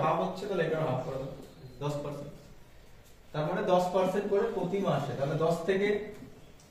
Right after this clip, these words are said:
এগারো, এটা একের দশ হয় পার্ট করলে, দশ থেকে এগারো, দশ থেকে এগারো, দশ থেকে এগারো, তিন মাস, মানে তিন বছর হিসেবে দিতে হবে তিনটে slot। এখানে হলো এগারো হাজার, এই sorry, এক হাজার, আর এখানে হচ্ছে তেরোশো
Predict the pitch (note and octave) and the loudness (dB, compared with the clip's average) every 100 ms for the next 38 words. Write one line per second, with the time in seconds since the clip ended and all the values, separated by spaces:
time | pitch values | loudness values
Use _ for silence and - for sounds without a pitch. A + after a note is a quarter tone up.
0 | - D3+ E3+ F3+ F#3+ G3+ G3 F#3+ G3 F3 | -6 0 4 6 4 6 6 6 6 4
1 | - E3+ E3 C#3+ C#3 C3 B2+ - - - | 4 2 2 2 2 -2 -2 -4 -10 -12
2 | - - - - - - - - - - | -14 -16 -18 -20 -20 -20 -18 -18 -18 -18
3 | - E3 F3+ A3+ G#3 G#3+ G#3+ A3+ A3 F#3 | 0 2 2 2 4 6 8 6 6 4
4 | - G3 G3 F#3+ G3+ F3+ E3+ F3+ E3 C#3+ | 2 4 6 6 4 4 0 0 0 0
5 | - - - - - F3+ F#3+ F#3+ - C#3+ | 0 -2 -8 -14 -6 -2 0 0 0 0
6 | D#3 C#3 - E3 F3 E3 D#3+ F#3+ E3+ F3 | 0 -2 0 0 2 2 2 2 0 0
7 | E3+ C#3+ B2+ B2+ B2 B2 B2 B2 B2 - | -2 -2 -2 -4 -4 -6 -6 -6 -8 -10
8 | B2 - - - - - - - - - | -12 -14 -16 -18 -18 -18 -20 -20 -20 -16
9 | - D3 F3 F#3+ F#3+ E3+ F3 F#3 F#3+ F#3+ | -4 0 4 6 8 8 8 6 6 4
10 | G3 G3 - C#3+ B2 - D#3 E3+ G3+ G#3 | 4 2 0 -2 -4 0 2 4 6 6
11 | - - C#3 D3 C#3+ C#3+ - - D3+ E3+ | 4 4 -2 0 0 0 -2 2 4 4
12 | F3 - F#3 | 2 -2 -4